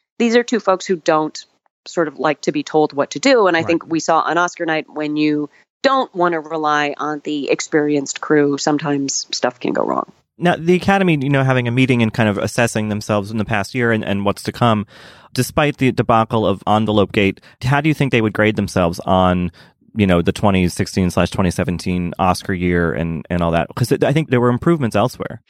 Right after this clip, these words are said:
Speaker 1: Well, I think there's a lot of relief in the organization regarding the inclusion issue and the fact that this year's nominees had a lot more representation.
Speaker 3: Mm-hmm.
Speaker 1: Um, after two years of Oscar So White and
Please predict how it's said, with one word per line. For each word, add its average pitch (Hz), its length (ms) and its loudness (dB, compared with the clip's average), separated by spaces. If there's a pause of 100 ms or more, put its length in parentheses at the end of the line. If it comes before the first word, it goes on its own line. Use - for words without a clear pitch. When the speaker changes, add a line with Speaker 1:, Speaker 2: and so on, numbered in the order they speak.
(240)
Speaker 1:
Well, 254 80 4
I 254 140 4
think 330 120 4
there's - 80 0
a 233 60 0
lot 226 180 2
of 311 120 0
relief 208 520 0
in 214 120 4
the 196 140 2
organization 170 1120 0
regarding 165 500 0
the 165 240 -6
inclusion 185 600 -4
issue 160 560 0
and 143 160 -2
the 147 60 -6
fact - 260 -4
that 151 140 -2
this 156 200 -2
year's 156 240 0
nominees 151 800 0 (300)
had 170 160 0
a - 20 2
lot 151 220 0
more 156 160 -2
representation. 165 1000 -4
Speaker 3:
Mm-hmm. - 140 0
Speaker 1:
Um, 147 400 0
after 165 220 -2
two 226 160 -4
years 208 180 -2
of 180 80 -8
Oscar 160 280 -2
So 156 200 -4
White 202 480 2 (500)
and 156 540 0